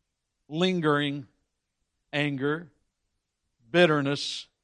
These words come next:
unforgiveness. So what do we do with the temptation of bitterness and unforgiveness and anger and vengeance? Perhaps there's some abuse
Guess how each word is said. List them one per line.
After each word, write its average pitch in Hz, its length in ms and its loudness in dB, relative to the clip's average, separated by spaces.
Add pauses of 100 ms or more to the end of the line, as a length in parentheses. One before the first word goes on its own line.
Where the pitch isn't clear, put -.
(1200)
unforgiveness. 135 960 0 (1300)
So 127 160 -8
what 151 160 4
do 165 80 0
we 165 120 2
do 156 400 6 (840)
with 123 160 -14
the 131 60 -4
temptation 151 640 -2
of 123 140 -6
bitterness 151 440 2
and 135 100 -4
unforgiveness 135 720 -4
and 117 180 -10
anger 147 400 -2
and 127 140 -4
vengeance? 120 560 -4 (1800)
Perhaps 165 420 0
there's 160 260 2
some 175 360 2
abuse 185 760 -2